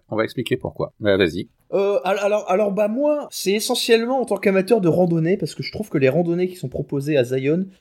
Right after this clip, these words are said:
Speaker 2: sont d'une, d'une grande qualité et d'une grande originalité.
Speaker 1: Mhm.
Speaker 2: Alors, il y a deux grandes randonnées. La randonnée des Narrows, alors je pense que tu l'as faite, euh, David.
Speaker 1: J'ai pas pu la faire, c'est mon grand drame, c'est qu'il y avait des
Speaker 2: Ce qui est terrible, c'est que j'ai pas pu la faire non plus.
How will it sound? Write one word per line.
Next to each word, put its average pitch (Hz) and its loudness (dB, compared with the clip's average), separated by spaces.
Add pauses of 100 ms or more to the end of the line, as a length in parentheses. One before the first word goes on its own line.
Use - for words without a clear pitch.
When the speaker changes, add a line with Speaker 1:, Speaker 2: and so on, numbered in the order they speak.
Speaker 2:
sont - -8
d'une, 127 -2
d'une 135 -2
grande 196 2
qualité 170 2
et 202 2
d'une 143 2
grande 190 6
originalité. 151 0
Speaker 1:
Mhm. 98 0 (160)
Speaker 2:
Alors, 135 2
il 139 2
y 139 6
a 139 4
deux 175 0
grandes 180 2
randonnées. 156 0 (260)
La 143 2
randonnée 170 2
des 170 0
Narrows, 160 2
alors 123 0
je 123 -10
pense 160 -4
que - -6
tu - -10
l'as 120 6
faite, 190 0
euh, 131 4
David. 139 -2 (140)
Speaker 1:
J'ai 98 -2
pas 104 0
pu - 0
la 123 4
faire, 123 2
c'est - -8
mon 98 -2
grand 98 0
drame, 117 2
c'est 101 0
qu'il 98 2
y 98 2
avait 98 2
des 95 4
Speaker 2:
Ce 87 -6
qui 82 -4
est - -2
terrible, 165 0
c'est 175 -6
que 131 -6
j'ai 147 -2
pas 160 0
pu - -2
la 160 4
faire 156 0
non 139 -4
plus. - -14